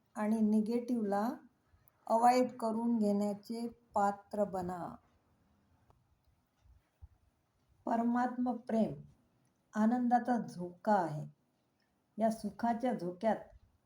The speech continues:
मुलं नेहमी झुलत राहतात. परमात्म प्रेम अनेक जन्माचे दुःख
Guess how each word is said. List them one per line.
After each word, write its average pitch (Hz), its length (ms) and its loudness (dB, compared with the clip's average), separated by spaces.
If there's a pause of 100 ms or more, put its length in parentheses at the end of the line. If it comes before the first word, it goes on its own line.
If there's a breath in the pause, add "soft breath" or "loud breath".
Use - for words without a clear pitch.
(420)
मुलं 208 460 -2
नेहमी 202 440 -2
झुलत 185 540 -12
राहतात. 147 360 -6 (2000)
परमात्म 226 800 -2
प्रेम 214 360 0 (840)
अनेक 233 420 0
जन्माचे 214 600 0
दुःख 185 460 -10